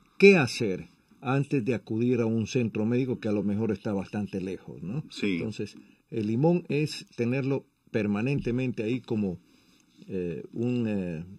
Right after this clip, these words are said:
Speaker 1: un elemento que a uno le va a ayudar en la salud.
Speaker 2: Eh, le va a ayudar muchísimo.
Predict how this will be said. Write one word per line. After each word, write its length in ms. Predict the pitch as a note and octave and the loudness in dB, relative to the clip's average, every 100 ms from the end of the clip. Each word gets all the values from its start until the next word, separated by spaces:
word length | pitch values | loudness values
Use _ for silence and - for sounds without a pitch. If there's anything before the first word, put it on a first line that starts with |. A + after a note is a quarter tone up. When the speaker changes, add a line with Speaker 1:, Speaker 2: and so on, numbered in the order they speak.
| - | -6
Speaker 1:
un 200 | A#2 C3+ | -2 0
elemento 640 | A#2+ A2 A#2+ A#2+ A#2+ F#2 | 0 2 0 -2 -4 -4
que 80 | G#2 | -2
a 60 | |
uno 200 | G#2 B2+ | 0 0
le 100 | A2+ | 0
va 80 | G#2 | 2
a 20 | A2+ | 0
ayudar 360 | A2 G#2+ B2 | 0 2 2
en 100 | A#2 | 2
la 100 | G#2 | 0
salud. 340 | E2+ D#2+ C#2 B1+ - - - - - | -4 -8 -10 -12 -14 -16 -16 -12 -2
Speaker 2:
Eh, 160 | G#2+ | 0
le 160 | F#2+ G2 | 0 -2
va 100 | A2 | 0
a 40 | |
ayudar 340 | A#2+ G#2 A#2+ A#2+ | 2 2 2 2
muchísimo. 640 | G2+ - C3+ - D#2 D2+ | 0 0 0 0 -4 -6